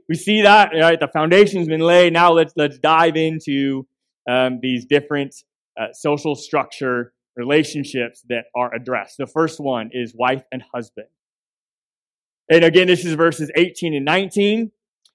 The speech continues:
Okay, I, and I will say, again, as, as we see this, as we see these verses, okay, we, we see exactly what the verses say, right? It says, "Wives, submit to your husbands as is fitting for those who belong to the Lord, and husbands, love your wives, and never treat them harshly."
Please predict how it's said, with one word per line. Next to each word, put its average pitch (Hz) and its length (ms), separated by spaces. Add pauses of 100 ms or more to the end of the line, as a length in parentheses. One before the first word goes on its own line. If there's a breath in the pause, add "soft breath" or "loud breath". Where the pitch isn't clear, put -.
Okay, 175 160
I, 180 120 (180)
and 180 140
I 170 160
will 220 140
say, 190 380
again, 170 220
as, 165 240
as 160 100
we 165 120
see 170 240
this, 202 340
as 156 140
we 151 160
see 170 240
these 185 220
verses, 151 540 (380)
okay, 170 100
we, 170 240
we 165 120
see 196 160
exactly 175 420
what 170 240
the 160 80
verses 151 380
say, 147 240
right? 143 240
It 147 120
says, 147 360 (360)
"Wives, 175 360
submit 165 240
to 135 60
your 131 100
husbands 185 400
as 143 100
is 135 160
fitting 147 320
for 131 140
those 127 240
who 123 60
belong 113 200
to - 100
the 113 60
Lord, 170 440 (360)
and 135 140
husbands, 165 400
love 131 120
your 123 120
wives, 147 440 (280)
and 139 120
never 143 320
treat 147 220
them 131 80
harshly." 127 400